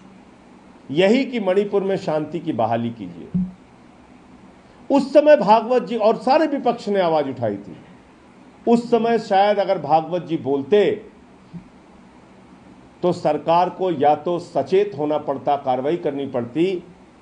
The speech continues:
या फिर आज जो दो सौ चालीस का परिणाम आया है,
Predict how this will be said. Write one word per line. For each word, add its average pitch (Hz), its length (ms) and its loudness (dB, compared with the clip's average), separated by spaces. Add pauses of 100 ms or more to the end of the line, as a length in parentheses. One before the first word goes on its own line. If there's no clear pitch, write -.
(220)
या 135 220 0
फिर 214 440 0 (400)
आज 151 180 4
जो 139 240 -4
दो 151 220 -2
सौ 208 180 0
चालीस 180 380 0
का 160 140 -2
परिणाम 131 480 -4
आया 123 220 0
है, 165 260 -4